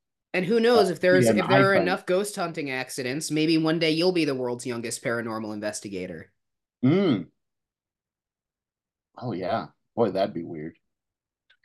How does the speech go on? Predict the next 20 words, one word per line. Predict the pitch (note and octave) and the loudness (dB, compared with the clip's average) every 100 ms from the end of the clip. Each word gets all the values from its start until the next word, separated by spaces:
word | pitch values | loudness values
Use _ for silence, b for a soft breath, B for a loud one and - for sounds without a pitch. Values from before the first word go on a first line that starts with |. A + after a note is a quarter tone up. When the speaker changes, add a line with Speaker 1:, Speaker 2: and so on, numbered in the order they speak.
| b _ | b _
Speaker 2:
That, | - - E3+ | 4 4 2
that | F#3 | 4
would | A3+ B3 | 6 4
be | G#3+ | 2
cool | - G3+ F#3 | 2 2 6
that, | - - | 6 6
like, | C#3+ B2+ - _ _ _ _ _ _ _ _ _ _ | 6 4 2 _ _ _ _ _ _ _ _ _ _
uh, | C3+ C#3 B2 - - _ _ _ _ _ _ | 4 8 6 4 -4 _ _ _ _ _ _
when | D#3+ | -2
I | G3+ A#3+ | 2 2
was | D#3 B2 | 2 0
younger, | D3+ F3 G#2 F#2+ F#2+ _ _ _ _ _ _ _ _ _ - | 0 -2 -6 -10 -12 _ _ _ _ _ _ _ _ _ 2
all | B2 | 4
right, | A2+ G#2+ - - _ _ _ _ _ _ _ _ _ _ _ _ _ _ | 4 0 -10 -20 _ _ _ _ _ _ _ _ _ _ _ _ _ _
g-, | D#3 C3+ F3 D#3 | -16 -14 -14 -2
growing | D#3+ G#3 G3 D#3+ | 6 6 6 6
up | D3+ C#3+ | 6 6
in | C3 A#2 A2 G2+ _ _ _ _ _ _ _ _ | 0 0 -2 -6 _ _ _ _ _ _ _ _
the | A#2 A#2+ B2+ | -2 0 2
eighties, | D3 B2+ G#2+ F#2+ F#2+ - | 2 2 -2 -6 -12 -20